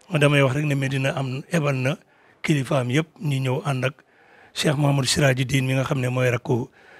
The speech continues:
Seydil Khalifa Cheikh Mahamadul Mahi ci suma ndeyjoor. Soo xoolee ci suma càmmoñ da ngay gis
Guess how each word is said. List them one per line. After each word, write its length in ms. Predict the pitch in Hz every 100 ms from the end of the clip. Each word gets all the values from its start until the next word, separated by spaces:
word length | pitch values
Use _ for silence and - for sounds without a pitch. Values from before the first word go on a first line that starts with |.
| -
Seydil 320 | - 143 131
Khalifa 320 | - 135 131
Cheikh 200 | 123 143
Mahamadul 360 | 127 127 123 123
Mahi 380 | 127 117 135 214 _ - _ _ _ -
ci 120 | 170
suma 440 | - 143 131 127 -
ndeyjoor. 500 | 143 139 131 135 160 _ _ _ -
Soo 180 | - 160
xoolee 260 | 180 156
ci 80 | 147
suma 160 | 160 147
càmmoñ 400 | - 139 139 135
da 100 | 139
ngay 160 | 135 127
gis 300 | 156 -